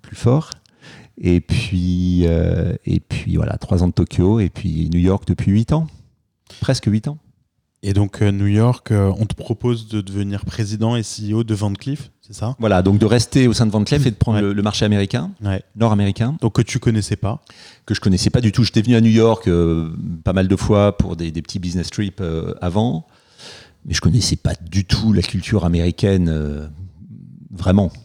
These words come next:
Speaker 1: Voilà.
Speaker 2: C'est une culture qui te, qui t'attirait ? Enfin, c'est un pays qui t'attirait ou,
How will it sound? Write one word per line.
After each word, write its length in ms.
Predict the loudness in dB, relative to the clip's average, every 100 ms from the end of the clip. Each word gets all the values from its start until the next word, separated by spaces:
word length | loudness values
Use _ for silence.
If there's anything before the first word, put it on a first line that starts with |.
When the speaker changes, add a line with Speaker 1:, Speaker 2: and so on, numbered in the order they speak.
| _ _
Speaker 1:
Voilà. 140 | -12 -6
Speaker 2:
C'est 180 | 0 0
une 100 | 2
culture 420 | -2 -4 -2 -4
qui 140 | -4
te, 340 | -10 0 2 2
qui 160 | 0
t'attirait ? 480 | -4 -2 0 -2 -2 -2
Enfin, 160 | -2
c'est 120 | 2
un 80 | 2
pays 340 | 2 2 2 -2
qui 100 | -2
t'attirait 540 | -2 -2 -2 2 4
ou, 260 | 6 4